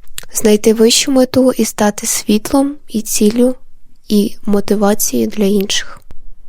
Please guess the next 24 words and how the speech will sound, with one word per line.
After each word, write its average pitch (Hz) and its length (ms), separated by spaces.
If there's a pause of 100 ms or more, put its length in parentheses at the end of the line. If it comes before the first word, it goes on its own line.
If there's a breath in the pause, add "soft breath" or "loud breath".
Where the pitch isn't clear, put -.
(140)
Я 208 160
дуже 269 560
сильно 226 460
сподіваюся, 220 800
що 202 480
це 208 200
відео 208 340
вам 202 220
сподобалось 226 1000
і 214 140
ви 208 140
дійсно 226 540
прочитаєте 202 800
всі - 260
ці - 160
книги, 214 420
тому 208 280
що - 220
вони 202 420
дійсно 202 460
дуже 208 300
важливі 214 680 (800 loud breath)
і 208 340 (360)
відкриють 220 880